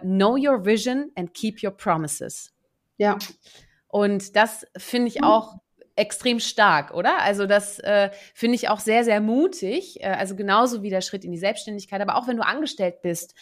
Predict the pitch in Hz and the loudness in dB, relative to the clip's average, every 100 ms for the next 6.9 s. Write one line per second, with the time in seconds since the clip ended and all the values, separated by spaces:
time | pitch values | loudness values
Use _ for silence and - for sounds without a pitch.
0 | - - - 196 208 214 220 208 175 190 | -20 -14 -8 -4 -4 0 0 0 -2 0
1 | 220 262 240 220 190 220 220 - 202 196 | -2 -4 -6 -8 -6 -6 -8 -8 -4 -4
2 | 202 - 185 180 196 233 247 220 208 180 | -4 -6 -6 -4 0 0 0 -6 -4 -6
3 | 190 190 190 220 233 208 202 185 - 196 | -4 -6 -4 0 0 0 -6 -6 -6 -6
4 | 190 190 - _ _ 214 208 285 254 226 | -6 -6 -14 _ _ 0 2 2 0 0
5 | 214 196 - 208 269 240 202 196 170 143 | 0 -2 0 0 2 -2 0 0 0 -4
6 | - - 170 185 - 170 156 160 170 | -12 -14 -12 -12 -12 -8 -8 -8 -12